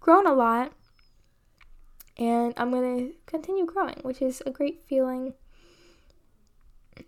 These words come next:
Oh my God. You know when you talk a lot, and then you start getting, like, these weird, like, hiccupy things in your throat, or, like, sudden, um,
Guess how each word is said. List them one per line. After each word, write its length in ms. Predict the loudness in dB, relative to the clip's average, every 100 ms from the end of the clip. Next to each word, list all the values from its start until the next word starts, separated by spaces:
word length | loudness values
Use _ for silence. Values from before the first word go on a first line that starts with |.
| -20 -12 -10 -10 -14 0
Oh 140 | 0
my 120 | 2 -2
God. 200 | -4 -10 -16 _ -14
You 260 | -6 0 4
know 100 | 6
when 140 | 6
you 100 | 4
talk 320 | 2 -2 0
a 40 | 4
lot, 420 | 6 6 4 0 -4
and 140 | -2
then 80 | 0
you 80 | 0
start 240 | 2 4
getting, 200 | 6 4
like, 340 | 4 2 0 -8 -16 0
these 220 | 2 2
weird, 340 | 0 2 4
like, 240 | 2 -2 -10 -18
hiccupy 560 | -2 0 0 0 0
things 320 | 0 -2 -2 -2
in 80 |
your 140 | -2 0
throat, 380 | 2 4 4 2
or, 120 | 0
like, 380 | 0 -2 -4 -18 -20 -20 -20 -20 -20 -20 -16
sudden, 1000 | -4 2 6 6 4 0 -2 -6 -8 -8
um, 560 | -6 -4 -4 -8 -12